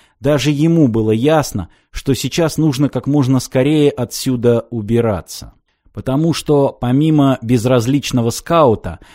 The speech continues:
поблизости находились и весьма заинтересованные святые братья, встреча с которыми, как понимал Василий, в планы Грига, а значит и в его тоже, не входила.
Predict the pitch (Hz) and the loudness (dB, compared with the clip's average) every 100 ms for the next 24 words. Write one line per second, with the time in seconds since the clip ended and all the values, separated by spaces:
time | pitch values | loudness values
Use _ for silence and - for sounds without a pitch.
0 | - - 123 135 196 175 170 - 156 147 | -16 -2 0 0 0 2 0 0 0 0
1 | - 143 156 170 160 - 135 131 123 156 | 0 -2 0 0 -2 -2 -4 -4 -2 -2
2 | 160 135 139 135 - 127 127 - 160 151 | -2 0 2 2 2 0 0 0 0 2
3 | 147 143 135 127 - 127 - 139 127 113 | 2 4 2 2 -2 -4 -2 -2 0 0
4 | 131 110 - 98 80 - 131 127 120 - | 0 0 -2 -10 -12 -6 -4 -2 -4 -4
5 | 123 - 165 156 147 135 120 - 120 120 | -4 0 2 2 2 0 -4 -4 -2 0
6 | 123 120 110 107 - 156 147 127 - _ | 0 0 -2 -4 -4 -4 -2 -2 -6 _
7 | _ - - 135 139 127 113 160 170 151 | _ -8 -2 0 2 0 0 0 2 2
8 | 143 - _ 117 110 135 139 - - - | 0 -4 _ -4 -2 2 0 0 -6 -4
9 | 117 104 117 135 156 147 139 113 127 117 | -6 -4 -2 0 -2 0 0 0 -2 -4
10 | 113 120 117 - 123 107 82 73 | -4 -2 -2 -2 -4 -4 -12 -14